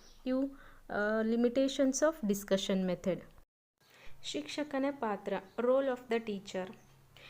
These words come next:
ಇತಿಹಾಸ ಶಿಕ್ಷಕನು ತರಗತಿಯನ್ನು ಚಿಕ್ಕ ಗುಂಪುಗಳನ್ನಾಗಿ ವಿಂಗಡಿಸಿ ಅವರಿಗೆ ಮಾರ್ಗದರ್ಶನವನ್ನು ನೀಡಿ ಮತ್ತು ಕಂಡುಕೊಂಡ ಪರಿಹಾರ ಅಂಶಗಳನ್ನು ಸಾರಾಂಶ ಮಾಡಬೇಕು.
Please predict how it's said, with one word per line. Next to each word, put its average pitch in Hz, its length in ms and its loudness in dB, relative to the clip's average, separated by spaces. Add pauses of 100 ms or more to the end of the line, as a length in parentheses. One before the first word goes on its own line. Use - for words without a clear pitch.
(180)
ಇತಿಹಾಸ 277 600 -2
ಶಿಕ್ಷಕನು 262 800 -2
ತರಗತಿಯನ್ನು 240 720 2
ಚಿಕ್ಕ 269 400 -4
ಗುಂಪುಗಳನ್ನಾಗಿ 214 960 0
ವಿಂಗಡಿಸಿ 208 920 -2 (100)
ಅವರಿಗೆ 202 580 0
ಮಾರ್ಗದರ್ಶನವನ್ನು 226 1120 0
ನೀಡಿ 220 500 -2 (140)
ಮತ್ತು 214 320 -2
ಕಂಡುಕೊಂಡ 262 640 0
ಪರಿಹಾರ 226 540 0
ಅಂಶಗಳನ್ನು 226 840 -2
ಸಾರಾಂಶ 196 580 -4
ಮಾಡಬೇಕು. 185 680 -4